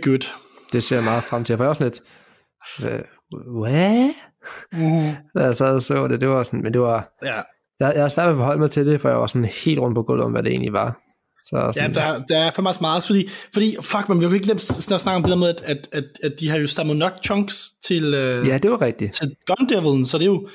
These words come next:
Speaker 1: det er jo der, det er jo der, endingen begynder, det der med, at hun siger sådan, "Nu skal vi efter Gun Devil," og så sætter musikken i gang, så det er sådan, "Åh, damn," så man bliver helt excited for, for næste, man glæder sig.
Speaker 2: Ja,
Speaker 1: Altså,
Speaker 2: ja.
Speaker 1: så, så, okay, så,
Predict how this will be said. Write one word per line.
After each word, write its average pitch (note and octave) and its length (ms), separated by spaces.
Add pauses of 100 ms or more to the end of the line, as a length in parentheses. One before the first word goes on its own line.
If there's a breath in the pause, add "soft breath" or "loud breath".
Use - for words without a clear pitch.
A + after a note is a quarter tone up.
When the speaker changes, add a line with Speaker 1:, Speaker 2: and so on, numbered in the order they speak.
Speaker 1:
det D#3 120
er A#3+ 60
jo - 40
der, G3+ 60
det F#3 120
er B3 120
jo - 80
der, F#3+ 120
endingen G#3 220
begynder, F#3+ 260
det D#3+ 80
der F3 80
med, E3+ 100
at D#3 60
hun D#3 120
siger D#3 200
sådan, C#3 300 (560 loud breath)
"Nu D3+ 60
skal E3+ 200
vi C#3+ 80
efter C#3+ 180
Gun C#3 220
Devil," B2+ 220
og B2 80
så C#3 200
sætter C3+ 240
musikken D3 340
i D3+ 40
gang, C3 240
så C#3+ 60
det C3+ 60
er B2 40
sådan, C#3 160 (140)
"Åh, B2+ 60 (160)
damn," D#3 240 (320 loud breath)
så D#3+ 100
man D#3 80
bliver E3 260
helt D#3+ 140
excited D#3+ 380
for, D3+ 260
for D3+ 60
næste, C#3+ 360
man C#3+ 100
glæder D3+ 160
sig. D3 120
Speaker 2:
Ja, C#3+ 60 (160)
Speaker 1:
Altså, A#2+ 220
Speaker 2:
ja. D3 80
Speaker 1:
så, - 40 (300 loud breath)
så, E3+ 240
okay, F3+ 200
så, F3 200